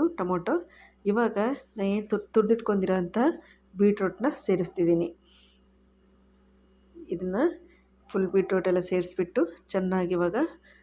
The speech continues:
ಒಗ್ಗರಣೆ ಎಲ್ಲ ಇದಾಗೋವರೆಗೂ ಈ ಥರ ಮಿಕ್ಸ್ ಮಾಡ್ಕೋಬೇಕು. ನೋಡಿ, ಇದನ್ನು ಒಂದು ಐದು ನಿಮಿಷನಾದರೂ ನಾವು ಈ ಥರ ಎಣ್ಣೆಲೇ ನಾವು ಬೇಯಿಸ್ಬೇಕಾಗುತ್ತೆ,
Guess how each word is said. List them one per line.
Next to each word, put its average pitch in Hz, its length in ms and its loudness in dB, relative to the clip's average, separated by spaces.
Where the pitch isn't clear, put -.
ಒಗ್ಗರಣೆ 190 380 0
ಎಲ್ಲ 175 180 4
ಇದಾಗೋವರೆಗೂ 180 520 0
ಈ 170 120 0
ಥರ 180 80 -2
ಮಿಕ್ಸ್ - 240 -8
ಮಾಡ್ಕೋಬೇಕು. 170 500 0
ನೋಡಿ, 185 280 -6
ಇದನ್ನು 214 360 2
ಒಂದು 202 200 2
ಐದು 220 160 2
ನಿಮಿಷನಾದರೂ 214 600 0
ನಾವು 190 180 2
ಈ 175 100 2
ಥರ 190 80 0
ಎಣ್ಣೆಲೇ 202 360 2
ನಾವು 185 120 -2
ಬೇಯಿಸ್ಬೇಕಾಗುತ್ತೆ, 185 680 2